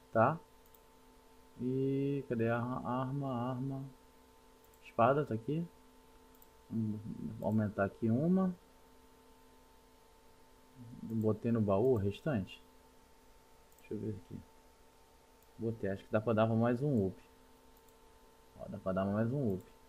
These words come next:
E com isso a gente dá uma concluída. Não concluída, mas já dá um up maneiro aí na constelação.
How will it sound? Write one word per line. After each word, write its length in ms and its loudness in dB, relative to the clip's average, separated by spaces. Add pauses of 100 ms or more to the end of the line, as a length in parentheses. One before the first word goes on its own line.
(920)
E 80 -4
com 300 2
isso 440 2 (260)
a 120 0
gente 460 0 (560)
dá 200 6
uma 200 4
concluída. 680 6
Não 220 8
concluída, 600 10
mas 400 6 (420)
já 100 2
dá 160 6
um 260 6
up 180 4
maneiro 420 8
aí 140 8
na 120 6
constelação. 680 0